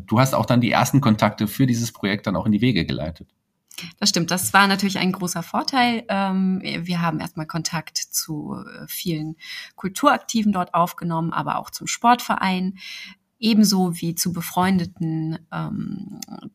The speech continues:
Speaker 2: Tiefbauunternehmern und, äh, der Pfarrerin und ihrem Mann sowie dem Bürgermeister von Breitenbach und haben dort die ersten Kontakte geknüpft. Das war, äh, relativ einfach, weil wir eben schon bekannt waren.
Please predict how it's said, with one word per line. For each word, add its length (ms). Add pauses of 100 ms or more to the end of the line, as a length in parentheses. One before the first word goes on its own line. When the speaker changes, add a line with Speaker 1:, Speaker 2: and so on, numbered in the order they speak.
Speaker 2:
Tiefbauunternehmern 1400
und, 520
äh, 320
der 160
Pfarrerin 880 (120)
und 160
ihrem 240
Mann 240 (800)
sowie 300
dem 340 (100)
Bürgermeister 640
von 160
Breitenbach 720
und 160
haben 220
dort 240
die 60
ersten 300
Kontakte 520
geknüpft. 560
Das 140
war, 200
äh, 60 (800)
relativ 420
einfach, 460
weil 240
wir 140
eben 140
schon 200
bekannt 420
waren. 240